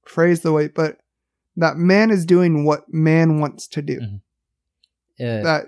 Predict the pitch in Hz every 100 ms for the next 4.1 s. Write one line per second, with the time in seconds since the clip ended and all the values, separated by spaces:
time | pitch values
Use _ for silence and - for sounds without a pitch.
0 | - 180 180 - 180 214 - 220 214 196
1 | 170 202 190 160 160 _ _ _ _ -
2 | 165 208 240 - - 147 180 170 143 202
3 | 185 170 165 190 190 190 175 165 165 170
4 | 170